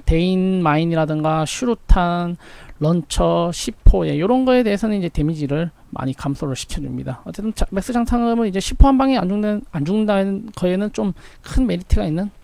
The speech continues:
예, 그런 거죠. 그러니까 이제 키네틱 아머 같은 경우는, 어, 가뜩이나 이제 맥스를 잡으려면은 일반 이제 서총 가지고는 정말 <laughs> 잡기가 힘듭니다. 근데 요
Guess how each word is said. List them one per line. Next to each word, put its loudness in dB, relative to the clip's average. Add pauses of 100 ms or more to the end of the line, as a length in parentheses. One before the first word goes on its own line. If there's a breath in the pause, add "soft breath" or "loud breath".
예, -2 (100)
그런 -2
거죠. -6 (600 loud breath)
그러니까 -2
이제 -6
키네틱 2
아머 4
같은 0
경우는, 0 (600 soft breath)
어, -2
가뜩이나 4
이제 4
맥스를 2
잡으려면은 2
일반 4
이제 0
서총 2
가지고는 4
정말 6
<laughs> 0
잡기가 2
힘듭니다. 2 (360 loud breath)
근데 4 (460 loud breath)
요 2